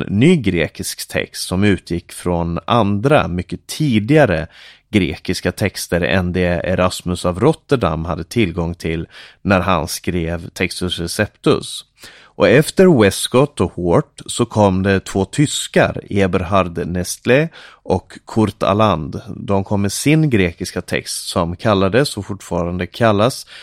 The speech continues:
för, för Nestlé Aland. Och deras grekiska Nya testamente som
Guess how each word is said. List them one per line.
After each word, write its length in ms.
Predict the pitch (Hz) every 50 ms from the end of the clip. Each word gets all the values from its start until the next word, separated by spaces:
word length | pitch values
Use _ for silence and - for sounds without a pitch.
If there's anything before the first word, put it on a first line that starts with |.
| - - _ _
för, 440 | - - 101 92 90 90 87 90 85 - - 62 - - - - - 92
för 340 | - - 92 87 87 85
Nestlé 680 | 78 73 92 98 92 - - - - - 92 90 87 87
Aland. 680 | - - - 175 85 87 101 - - 165 175 180 170 _ _ _ - - - - -
Och 320 | _ _ - - 190 - -
deras 500 | 101 110 117 113 110 131 151 - - -
grekiska 720 | 113 104 101 107 113 117 123 123 - 135 - - - 113
Nya 300 | 107 107 101 90 90 90
testamente 800 | - - 87 82 - - 101 120 147 156 147 123 - - 95 87
som 400 | 85 - - 90 87 82 82 82